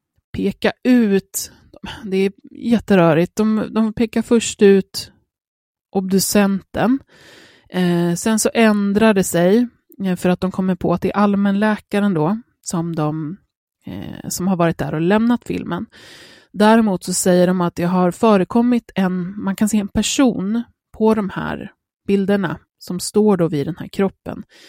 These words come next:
Mannen säger att man bara ser överkroppen på den här personen,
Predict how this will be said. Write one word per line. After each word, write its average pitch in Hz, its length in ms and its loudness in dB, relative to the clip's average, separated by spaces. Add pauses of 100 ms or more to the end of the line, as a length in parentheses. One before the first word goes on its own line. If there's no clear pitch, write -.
(580)
Mannen 208 380 2
säger 180 200 2
att 170 100 0
man 170 160 -4
bara 165 180 -2
ser - 200 -6
överkroppen 208 880 0
på 202 140 0
den 202 100 0
här 208 100 0
personen, 208 600 2